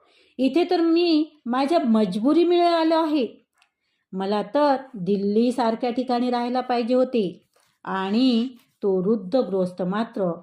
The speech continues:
अतिशय शांतपणे त्याचे बोलणे ऐकायचा. हे मात्र आता नित्याचंच झालं होतं. रोज तो भेटाय-, भेटणार आणि याच विषयावर बोलायचा. त्या विषयाचा चर्चा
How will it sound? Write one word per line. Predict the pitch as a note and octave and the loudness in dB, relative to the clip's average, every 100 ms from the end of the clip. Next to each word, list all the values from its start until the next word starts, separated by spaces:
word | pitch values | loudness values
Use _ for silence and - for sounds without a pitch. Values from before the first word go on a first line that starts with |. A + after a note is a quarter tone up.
| _ | _
अतिशय | D#4 D#4 D#4+ D#4+ D#4 D4+ D4 E4+ | -6 -4 0 0 2 -2 -2 -4
शांतपणे | D#4 G#3+ G3+ G3 F#3 B3 A3+ F#3+ F#3 _ _ - | -2 -4 -4 -8 -6 -2 -2 -2 -8 _ _ -10
त्याचे | A#3+ - C4+ | -8 -2 0
बोलणे | C#4 G#3 F#3+ G3+ | 0 -2 -2 -4
ऐकायचा. | G3 F3 E3+ D#3 D#3 - _ _ _ _ _ _ F4 | -6 -6 -8 -10 -14 -20 _ _ _ _ _ _ -2
हे | G4 | 0
मात्र | G4 F#4+ G4 | 0 0 0
आता | G4 G4+ | 0 2
नित्याचंच | C#4+ C4 - - E4+ E4+ D4 | 2 0 -6 -2 0 0 0
झालं | C4+ A3 | 0 0
होतं. | F#3 F3+ D#3 - _ _ _ _ | 0 -2 -8 -12 _ _ _ _
रोज | F3+ G#3 A3+ B3 B3 | -4 2 2 2 0
तो | C4 | -2
भेटाय-, | G3 G3 G3 G#3+ G#3 G#3 | -2 -6 -4 -2 -2 -4
भेटणार | G3+ G#3+ G#3 G3 F#3+ F3+ F3+ _ _ _ - | -6 -8 -6 -8 -6 -8 -10 _ _ _ -8
आणि | A3 A#3+ A#3 G3+ G#3 - | -4 0 0 -2 -8 -10
याच | G3+ A#3 C#4 D#4 D#4 | -2 0 2 0 -2
विषयावर | D#4 B3 A3+ B3 A3 A3+ | -4 -2 -4 -2 0 0
बोलायचा. | A#3 G3+ F3 D#3 D3+ - _ _ _ _ - | 0 -2 -2 -6 -10 -18 _ _ _ _ -6
त्या | F#3+ | -4
विषयाचा | F3+ F3+ G3 F#3 F#3 G3+ F3+ - - | -4 -4 -6 -6 -4 -4 -6 -6 -4
चर्चा | G3 F#3 B3+ A#3 | -2 -2 -2 -2